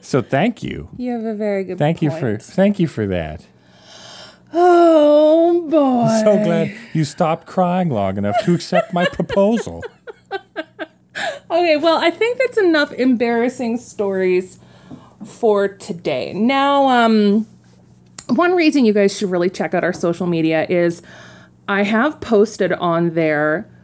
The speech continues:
Speaker 2: for questions from you guys, from the listeners. Anything. I said anything goes, and you know what? If it's so out of line that we don't wanna answer it, <laughs> we'll just fucking ignore you. So, uh,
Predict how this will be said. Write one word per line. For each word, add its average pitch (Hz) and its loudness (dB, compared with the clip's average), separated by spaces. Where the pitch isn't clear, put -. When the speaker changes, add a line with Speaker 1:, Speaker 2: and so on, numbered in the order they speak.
Speaker 2:
for 160 0
questions - -2
from 269 -4
you 453 2
guys, 165 -2
from 220 -2
the 247 0
listeners. 196 -2
Anything. 170 0
I 160 0
said 180 -2
anything 226 0
goes, 190 2
and 175 0
you 170 0
know 175 -2
what? 175 -2
If - -12
it's - -6
so 233 0
out 226 2
of 202 0
line 226 0
that 208 -2
we 190 4
don't 214 -2
wanna 208 0
answer 254 -2
it, - -6
<laughs> - -6
we'll 415 2
just - 0
fucking 359 -4
ignore 254 0
you. 180 -2
So, 320 0
uh, 311 2